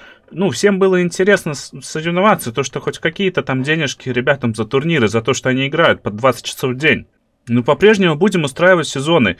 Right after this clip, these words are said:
Так сезоны автоматически работают. Что вы, что вы будете устраивать? Они сами по себе, ну, обновляются. Вбил в систему и всё, ну, просто взбивают тебе лигу в конце сезона. И вносить необходимые исправления баланса.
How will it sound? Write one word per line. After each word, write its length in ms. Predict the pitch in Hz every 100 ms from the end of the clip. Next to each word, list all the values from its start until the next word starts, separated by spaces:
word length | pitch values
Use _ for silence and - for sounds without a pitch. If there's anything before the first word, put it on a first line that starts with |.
| -
Так 120 | - -
сезоны 320 | 180 269 240
автоматически 760 | 190 202 226 240 247 - -
работают. 580 | - 165 226 170 113 -
Что 220 | - 196
вы, 300 | 202 165 123 - _ _ -
что 240 | - 233
вы 100 | 226
будете 400 | 175 202 165 131
устраивать? 680 | 127 - 180 156 101 - - - - _ _ -
Они 180 | 165
сами 320 | 233 226 226 180
по 140 | 156
себе, 340 | - 185 220
ну, 160 | 160 196
обновляются. 800 | 104 113 160 214 113 - - - _ _ _ _ _ _
Вбил 340 | 113 110 208 233
в 80 |
систему 520 | - 143 - 220 127 110
и 20 |
всё, 260 | - 202
ну, 140 | 127 180
просто 600 | - 208 - 127 98 90 101 104
взбивают 520 | 110 113 123 196 151
тебе 180 | 110 113
лигу 240 | 160 147 107
в 60 |
конце 320 | - 104 117
сезона. 480 | 110 120 131 92 71 _ _ - _ - _ _ _ _ -
И 60 |
вносить 400 | 117 147 156 214
необходимые 560 | 202 175 170 165 196 185
исправления 560 | 165 - 156 180 160 135
баланса. 600 | 123 156 139 104 -